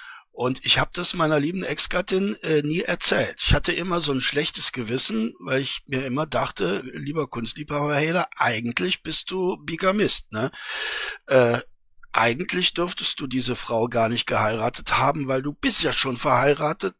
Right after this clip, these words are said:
nämlich seit du vier Jahre alt bist, ne? Ich hab's ja nie gesagt, jetzt ist es raus, äh, unsere Ehe ist also null und nichtig, ne?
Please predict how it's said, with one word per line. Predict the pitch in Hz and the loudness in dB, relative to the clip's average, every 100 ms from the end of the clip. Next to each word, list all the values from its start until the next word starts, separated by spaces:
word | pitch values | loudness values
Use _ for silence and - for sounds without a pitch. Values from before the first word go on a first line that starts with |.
| - | -6
nämlich | 160 160 170 170 | -2 -2 0 0
seit | - 127 - | 0 -2 -4
du | |
vier | - - 147 | -8 -2 0
Jahre | 165 110 - | 2 0 -2
alt | - - - | -10 -16 -18
bist, | - - - | -10 -8 -8
ne? | 104 101 - - - - - - - | -10 -10 -10 -6 -6 -6 -8 -14 -6
Ich | - - | 2 2
hab's | - - | 4 2
ja | 131 | 2
nie | 139 | 0
gesagt, | 123 120 127 143 - 123 | -2 0 4 2 2 4
jetzt | 139 - - | 4 6 2
ist | 160 139 | 2 2
es | 139 - | 2 2
raus, | 117 123 139 175 - - - | 6 6 6 4 2 0 -4
äh, | 143 139 139 | 0 0 0
unsere | 139 135 123 143 | -2 -4 -2 -2
Ehe | 131 135 139 | 2 2 2
ist | 156 - | 0 -4
also | - 127 131 127 123 123 | 0 0 0 -2 -2 -2
null | 123 123 | 0 0
und | 117 113 | -2 -6
nichtig, | - - - - - - | -6 -6 -6 -8 -8 -10
ne? | 95 | -12